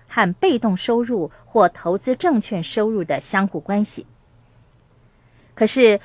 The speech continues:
我们没有从马克思的财务报表中看到这方面的资料。他没有资产，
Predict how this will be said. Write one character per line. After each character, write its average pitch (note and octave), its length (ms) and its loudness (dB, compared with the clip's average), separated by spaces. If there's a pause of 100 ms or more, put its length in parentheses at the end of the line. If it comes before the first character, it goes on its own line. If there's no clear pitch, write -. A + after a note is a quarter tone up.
(140)
我 G#3+ 100 2
们 A#3 160 8
没 C4 140 4
有 E4 100 2
从 F#3 300 -4
马 F#3 160 -2
克 G#3 140 -8
思 C4 200 -4
的 G#3 200 4
财 - 180 -4
务 A#3+ 160 0
报 A#3+ 180 2
表 D#3+ 200 -2
中 C4 400 -4
看 A3+ 240 0
到 F3 160 2
这 F#3+ 180 -2
方 G3 180 -4
面 F#3+ 200 0
的 C#3+ 80 -10
资 G3+ 200 -6
料。 G#3+ 220 -2 (880)
他 G#3+ 280 8
没 G#3+ 180 2
有 B3 140 -2
资 G#3 240 -2
产， - 260 -14